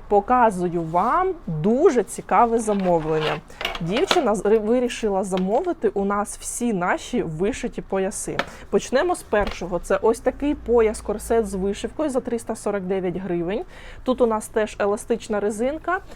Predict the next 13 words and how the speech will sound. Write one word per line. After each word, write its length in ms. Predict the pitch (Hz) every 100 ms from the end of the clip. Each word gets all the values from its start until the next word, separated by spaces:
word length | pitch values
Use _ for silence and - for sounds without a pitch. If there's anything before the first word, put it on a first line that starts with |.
| -
на 140 | 220
спинці 480 | 233 - 269 262 233
застібка, 640 | 226 214 214 - 202 - 180
три 220 | - 226
металевих 560 | 202 185 190 190 170 -
кнопочки, 640 | 180 185 233 233 339 381 - -
шнурівочка 800 | - 233 247 370 359 - - -
активна. 1120 | - 247 311 - - 208 240 269 220 190 190 196 - - - - - - - - -
Наступне, 460 | 196 - - 247 185
цікаво, 420 | - - 180 175
навіщо 380 | 170 185 285 311
є 100 | 233
стільки 420 | - 190 185 175